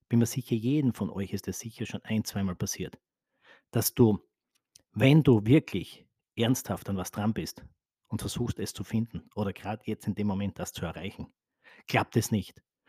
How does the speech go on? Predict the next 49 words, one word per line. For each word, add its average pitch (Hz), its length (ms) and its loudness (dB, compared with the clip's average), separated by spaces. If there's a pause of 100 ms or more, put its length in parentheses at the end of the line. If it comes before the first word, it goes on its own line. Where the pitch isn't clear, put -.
(180)
Und 123 180 4
dann, 131 100 10
wenn 143 120 10
du 147 100 8
nicht 165 300 4
damit 135 280 -2
rechnest, - 580 -2 (1400)
dann 139 220 6
auf 160 160 4
einmal 123 360 4 (100)
geht - 220 -4
das - 140 -10
ganz - 280 -6
einfach 101 340 -10
von - 180 -10
der 73 140 -10
Hand, - 280 -8 (320)
beziehungsweise 98 640 -6
so 98 180 -8
in 92 140 -6
meinem 90 240 -6
Fall 82 280 -10 (120)
die - 60 -12
Powerbank. 117 580 -4 (540)
Auf - 260 -2
einmal, 151 360 8
wenn 120 120 6
du 117 80 4
nicht 135 260 4
damit 98 260 0
rechnest, 110 480 0 (160)
findest 147 520 2
du 98 80 -4 (100)
das - 300 -6
Ding, 127 200 -2
das - 140 -10
du - 100 -16
schon 92 200 -8
lange 104 280 -2
gesucht - 460 -8
hast, 135 220 -6 (340)
ob - 120 -4
das 170 160 6
jetzt 165 180 2
große 160 320 4
oder 143 100 4
kleine 120 320 0
Dinge 90 240 -4
sind. - 220 -12